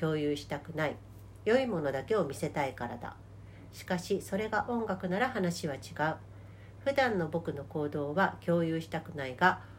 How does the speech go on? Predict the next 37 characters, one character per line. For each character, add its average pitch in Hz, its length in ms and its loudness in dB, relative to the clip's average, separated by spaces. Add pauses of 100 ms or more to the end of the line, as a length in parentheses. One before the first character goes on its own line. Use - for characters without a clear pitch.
(180)
音 226 200 2
楽 185 220 -2
と 131 140 -8
し - 60 -12
て 135 200 -10
見 135 80 -10
せ 151 160 -4
る 147 140 -8
の 143 100 -6
は 202 120 2
大 160 220 2
丈 151 180 0
夫 139 120 -4
だ 170 140 0
と 240 180 0
思 147 220 -2
う。 - 40 -6 (760)
正 208 220 0
直、 196 480 -2
最 175 280 2
近 175 260 -2
大 196 200 0
き - 100 -14
く 160 140 -4
バ 160 120 -2
ー 160 160 0
ン - 40 0
ア 160 80 0
ウ 151 60 -2
ト 139 120 -8
が 135 120 -6
来 - 120 -14
た 147 140 -2
ん 135 80 -4
だ 127 100 -8
け 135 140 -10
ど、 185 240 4